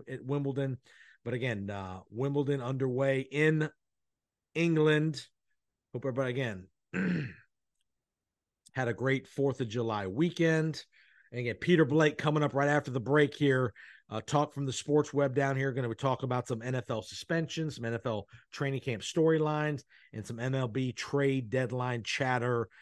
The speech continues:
talking about the Rays and some other teams around the league. Who's gonna make a move and for who? And Shohei Ohtani, will he be traded? Yes, no, maybe, and to who? All with Peter Blake coming up right after the break here on the Powers on Sports podcast.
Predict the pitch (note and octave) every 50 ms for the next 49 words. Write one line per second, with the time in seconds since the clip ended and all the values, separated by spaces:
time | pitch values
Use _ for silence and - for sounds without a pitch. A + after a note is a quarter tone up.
0 | - - - _ _ - - A#2+ A#2 - B2 A#2 A#2 A#2 - A2 G2 A2+ C3+ C3
1 | C3 C3 B2+ G#2 A#2 A#2+ G#2 A2 A#2+ B2 B2 A2+ A2 - C#3 C3+ B2 A2 A2+ A#2
2 | A#2 A#2 A2+ A2+ A#2 A#2 A2 F#2 A#2 B2+ A#2+ A2 B2+ A#2 A2+ A#2+ A#2+ - A#2+ A2+
3 | A2+ A#2 A#2+ A#2+ A#2+ A#2 A2+ A2 G#2 - - G#2+ G2 - B2+ C3 C3 C3 B2+ B2+
4 | B2 - - - _ - F#2+ F#2 - - - A2+ A2 G#2+ A2+ A#2 A#2 A2+ A#2 A#2
5 | - B2 A#2+ A2 G2 F#2 F2 E2 D#2+ F2 F#2+ G#2 G2+ G2 A2 G2+ G2+ G#2 G2 G2+
6 | - - A2 G#2 A2 G#2+ A2+ A2+ A#2 A2 G#2+ - _ _ _ _ _ _ _ _
7 | _ _ _ _ _ _ - F2+ G2 G#2+ A#2+ A#2+ - - - - G2 G2+ G#2+ A2+
8 | A2+ A2+ A2+ A2+ A#2 A#2 A2 G#2 G#2+ A#2 A#2+ A2+ A2 A#2+ A#2 A#2 A#2 A#2 G#2 -
9 | _ _ _ - - A2 A2 G#2+ A2+ A2 F#2 - B2 A2 G2+ F#2+ F2+ F2 E2+ E2+
10 | _ _ _ _ _ _ _ _ _ _ - A#2 A#2+ A2+ B2+ C3 B2 A#2+ A2+ -
11 | - - - C#3 B2+ C3+ C#3 B2+ C3+ C3+ B2 A2+ A2 - - - - C3 B2 B2+
12 | B2 A2+ - - G#2 A2+ A2+ A2+ A#2 - B2+ A#2 A#2+ G#2+ B2 C3+ C3 A#2 - -
13 | - B2 A2 G2+ G2+ F2+ E2+ - - A2 A2+ A2+ A2+ A2+ - A#2+ A2+ - - -
14 | B2+ B2+ B2 - - A#2 G#2+ G2 - - G#2 F#2+ F2+